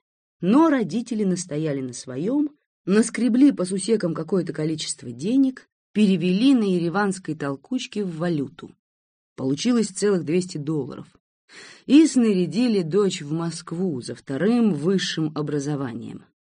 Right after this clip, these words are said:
"Моя девочка будет кандидатом наук", предрекал папа. "А может, и профессором",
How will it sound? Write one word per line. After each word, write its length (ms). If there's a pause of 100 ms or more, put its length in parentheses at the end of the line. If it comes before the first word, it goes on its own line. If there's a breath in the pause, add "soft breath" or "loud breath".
(540)
"Моя 320
девочка 560
будет 340
кандидатом 800
наук", 580 (320)
предрекал 600
папа. 460 (680)
"А 200
может, 440 (400 soft breath)
и 60
профессором", 1120